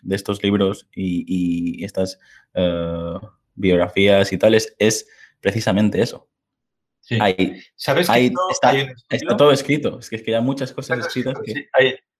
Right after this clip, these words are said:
Speaker 2: los estudios editoriales que se hacen, eh, hay un dato muy re-, muy relevante, que los hombres, a partir de los cuarenta años, son muy re-, muy reacios a las novelas. Que,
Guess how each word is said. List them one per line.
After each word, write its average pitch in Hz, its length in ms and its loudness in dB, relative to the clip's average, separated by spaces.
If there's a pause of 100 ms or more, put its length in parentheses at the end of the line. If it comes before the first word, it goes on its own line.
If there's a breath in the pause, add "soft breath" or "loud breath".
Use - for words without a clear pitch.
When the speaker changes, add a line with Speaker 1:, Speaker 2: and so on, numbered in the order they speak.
(180)
Speaker 2:
los 135 180 0
estudios 151 420 -2
editoriales 123 600 2
que 123 80 -4
se 120 120 -4
hacen, 170 340 -2 (440)
eh, 104 600 0 (340)
hay 117 180 -2
un 117 100 2
dato 120 240 0
muy 127 160 -2
re-, 113 320 0
muy 120 160 0
relevante, 117 440 0
que 131 100 -6
los 107 220 0
hombres, 127 580 -2 (100)
a 120 100 -8
partir 123 220 -4
de 123 80 0
los 117 100 -4
cuarenta 120 320 0
años, 139 420 -6 (240)
son 135 300 -2
muy 127 220 0
re-, 135 280 -6
muy 131 520 2
reacios 120 480 0
a 131 40 4
las 107 160 -2
novelas. 101 540 -10 (400 soft breath)
Que, 120 160 -2